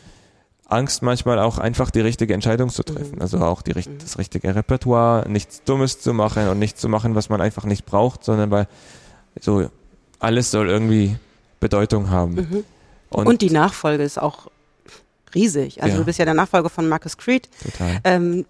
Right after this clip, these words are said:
Speaker 2: und da ist es auch letztendlich weiter gewachsen noch. Und dann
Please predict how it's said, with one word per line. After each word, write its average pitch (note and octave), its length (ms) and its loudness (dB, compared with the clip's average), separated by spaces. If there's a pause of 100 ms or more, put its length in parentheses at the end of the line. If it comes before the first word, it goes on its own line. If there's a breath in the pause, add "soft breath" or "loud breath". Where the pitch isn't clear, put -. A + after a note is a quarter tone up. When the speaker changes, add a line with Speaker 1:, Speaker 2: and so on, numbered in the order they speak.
(200)
Speaker 2:
und - 420 0
da E3+ 100 6
ist F3 120 0
es F3 100 -8
auch - 380 -2 (180)
letztendlich - 760 -2 (480)
weiter E3 360 0
gewachsen F#3 460 0
noch. A3+ 260 0 (460 soft breath)
Und E3+ 420 -4
dann F#3 300 4